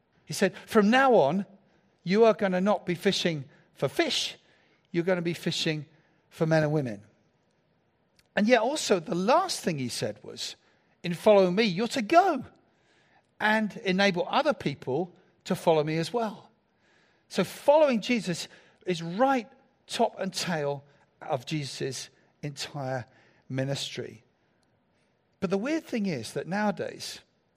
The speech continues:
it seems to me, there are followers of Jesus all over the place, millions, in fact billions, and yet their lives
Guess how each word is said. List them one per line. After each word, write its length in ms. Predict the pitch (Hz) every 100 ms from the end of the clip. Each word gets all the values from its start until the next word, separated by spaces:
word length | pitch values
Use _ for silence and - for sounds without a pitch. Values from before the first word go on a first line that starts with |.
| -
it 140 | 139
seems 280 | - 196 -
to 100 | 147
me, 300 | 127 107 120 _ _ _ _ _ _ _ _ _ _ _ _ _ _ _ _ _ _ _
there 100 | -
are 60 | 165
followers 400 | - 233 240 202
of 80 | 170
Jesus 480 | 185 151 147 139 -
all 200 | - 220
over 160 | 214 180
the 120 | 151
place, 560 | - 107 101 117 - - _ _ _ _ _ _ - -
millions, 800 | 156 262 262 135 98 90 - - _ _ _
in 80 | 151
fact 320 | 165 - 113
billions, 680 | 214 240 113 107 117 - - _ _ _ _ _ _ _ _ _ _ _ _ _
and 160 | 170 180
yet 560 | 226 139 - - - - _ _ _
their 140 | 160 151
lives 580 | 190 180 120 120 -